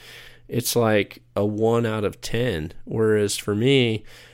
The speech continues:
I can go in there and get my workouts in forty-five minutes to fifty minutes. And, you know, at least I feel it's a ten out of ten. So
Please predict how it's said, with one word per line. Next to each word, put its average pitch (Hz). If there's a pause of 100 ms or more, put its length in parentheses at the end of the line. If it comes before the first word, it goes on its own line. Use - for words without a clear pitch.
(220)
I 123
can 117
go 113
in 110
there 107
and 101
get -
my 107
workouts 104
in 104
forty-five 104
minutes 104
to 110
fifty 104
minutes. 104
And, 92
you 101
know, 101
at 101
least 104
I 110
feel 95
it's 95
a 110
ten 110
out 92
of 87
ten. 98
So 104